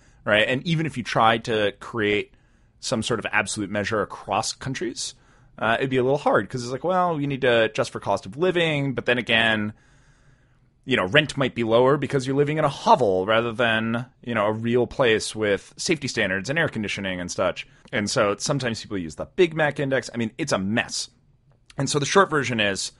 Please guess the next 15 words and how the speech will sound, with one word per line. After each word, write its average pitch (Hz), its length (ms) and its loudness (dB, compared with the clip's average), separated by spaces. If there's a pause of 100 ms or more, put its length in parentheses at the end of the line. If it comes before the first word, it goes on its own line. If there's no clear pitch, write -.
(640)
it's 135 180 0
hard 165 420 0
to 151 180 -4
tell 143 580 2 (440)
what 131 220 2
the 139 80 6
poverty 120 400 0
rates 131 260 0
are 147 160 6
between 127 360 -2
different 127 260 -2
countries 165 560 -2 (340)
at 135 200 8
all. 175 480 2 (360)
And 120 400 2